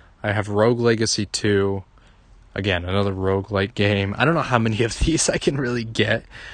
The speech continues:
before it all kinda starts to, like, meld together into this sort of roguelike melting pot, you know what I mean? Um, uh, and then I have Darksiders, which I've heard some good things about.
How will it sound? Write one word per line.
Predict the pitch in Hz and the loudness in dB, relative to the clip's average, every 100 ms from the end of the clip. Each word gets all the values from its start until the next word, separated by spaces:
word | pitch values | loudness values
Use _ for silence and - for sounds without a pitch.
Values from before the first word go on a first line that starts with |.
| - - | -20 -12
before | 107 - 104 98 | -10 -2 2 2
it | 95 | 2
all | 95 | 0
kinda | 95 101 95 | 0 -4 -4
starts | - 101 98 - | -2 -4 -4 -6
to, | 95 | -6
like, | 95 95 - | -6 -8 -6
meld | 101 95 92 98 | -2 0 0 -2
together | - 98 101 95 95 | -6 -6 -4 -4 -6
into | 98 95 | -8 -10
this | 101 104 | -8 -4
sort | - 117 | -4 -4
of | 101 - - - - - - | -8 -10 -16 -20 -20 -20 -14
roguelike | 104 98 98 98 98 95 - - 101 98 - - - _ - - | -10 -2 2 2 0 -4 -10 -2 -2 -2 -6 -20 -20 _ -20 -8
melting | 101 101 95 107 101 | -2 -2 0 -2 0
pot, | 110 104 113 | 2 2 0
you | 107 | -2
know | 104 | 0
what | 104 | 0
I | |
mean? | 104 104 107 110 - - | 0 0 -2 -6 -14 -2
Um, | 101 98 95 92 92 - _ - _ _ - - - _ _ - | 2 2 2 -2 -6 -10 _ -20 _ _ -20 -20 -20 _ _ -8
uh, | 98 92 92 92 | -4 -4 -4 -6
and | 92 | -4
then | 95 | -4
I | 98 | -2
have | 95 90 - | -4 -6 -2
Darksiders, | 101 101 - 107 107 107 107 104 | -2 -2 0 2 2 2 0 -2
which | 107 - | -8 -6
I've | 101 | -4
heard | 110 107 | -2 -2
some | - 107 | -2 -2
good | 107 104 | -2 -2
things | 107 107 107 | -2 -2 -2
about. | 104 104 107 | 0 0 0